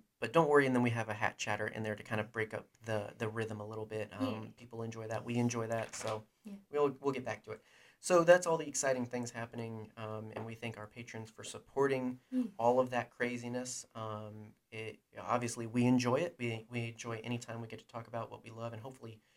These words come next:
Speaker 1: you as well. Hopefully our commentary has been interesting. Um, if you agree, disagree, you can hit us up on Twitter,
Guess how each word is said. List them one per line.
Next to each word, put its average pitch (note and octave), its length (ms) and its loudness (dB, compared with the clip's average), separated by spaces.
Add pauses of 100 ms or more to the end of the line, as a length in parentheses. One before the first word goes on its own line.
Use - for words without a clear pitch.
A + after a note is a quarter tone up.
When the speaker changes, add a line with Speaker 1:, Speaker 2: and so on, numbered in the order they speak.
(280)
Speaker 1:
you C3+ 140 -4
as B2 120 0
well. C3 280 10
Hopefully C3+ 360 0
our A2+ 80 2
commentary A#2+ 480 -4
has A#2+ 100 -8
been A2+ 200 -8
interesting. C#3 600 -6 (480)
Um, A2+ 260 -2
if A2+ 140 -8
you A#2+ 80 -4
agree, B2+ 280 -8
disagree, B2 360 -8
you A2 140 -10
can A2 100 -8
hit A#2 160 -6
us A#2 140 -8
up A#2+ 200 -8
on A2 280 -4
Twitter, A#2+ 280 -8